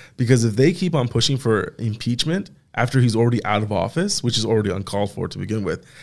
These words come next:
knowing that they're gonna lose in the Senate 'cause they can't, they can't get to seventy plus, uh, senator or sixty plus senators,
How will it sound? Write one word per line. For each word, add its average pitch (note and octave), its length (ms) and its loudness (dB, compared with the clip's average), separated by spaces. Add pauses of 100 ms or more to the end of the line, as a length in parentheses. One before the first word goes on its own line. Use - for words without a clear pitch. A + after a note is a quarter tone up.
(120)
knowing D3 520 6
that A#2 100 4
they're A2 100 4
gonna G#2+ 200 0
lose A2 340 2
in G#2 80 0
the G2+ 80 -2
Senate G#2 300 0
'cause - 120 -10
they G#2 100 0
can't, F2+ 300 -6
they B2 160 0
can't G#2+ 180 0
get G2+ 140 -2
to F#2+ 80 -4
seventy F2+ 540 -4 (360)
plus, - 360 -2
uh, - 120 -6
senator A#2+ 400 0
or G#2+ 60 -4
sixty G#2 300 -4
plus F#2 200 -6
senators, G2+ 480 -4